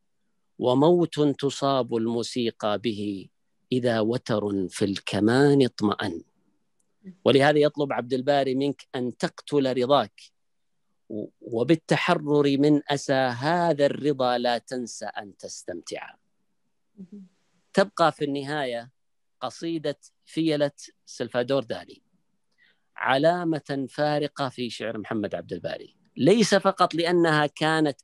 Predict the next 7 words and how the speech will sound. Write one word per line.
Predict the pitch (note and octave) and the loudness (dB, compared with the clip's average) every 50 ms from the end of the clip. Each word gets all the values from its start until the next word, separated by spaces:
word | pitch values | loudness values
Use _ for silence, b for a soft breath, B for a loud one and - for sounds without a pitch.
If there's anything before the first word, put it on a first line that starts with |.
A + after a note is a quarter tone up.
| - - | -6 -6
أشبه | D#3+ - - - - C#3+ C3 B2+ | -6 -6 -6 -4 -4 -4 -2 -2
ما | B2+ B2+ B2+ | -4 -6 -8
تكون | B2 - A#2+ A2+ _ - C#3 C3+ A#2+ A2 G#2+ A2 A2 _ _ _ _ _ _ _ _ _ _ | -8 -10 -12 -14 _ -8 -6 -4 -4 -4 -4 -6 -10 _ _ _ _ _ _ _ _ _ _
بمتحف | - C3 C#3 F3 F3+ - - - B2+ - | 0 2 4 4 2 0 -2 -6 -6 -6
شعري | - - - D3 B2 A#2 A2+ G#2 G2 G#2+ - _ _ _ _ _ _ - | -6 -4 -2 0 0 0 0 0 -2 -4 -8 _ _ _ _ _ _ -8
لفلسفات | - B2+ A#2+ - C3 A#2+ - - B2+ A2+ - C#3 C#3 C3+ - - | -6 -4 -2 -2 -2 -4 -2 -4 -6 -2 0 0 0 0 0 -2
العصر، | A#2+ A2 F#2+ A#2+ A2+ - - E2 - _ _ | -2 0 0 0 -2 -2 -8 -16 -18 _ _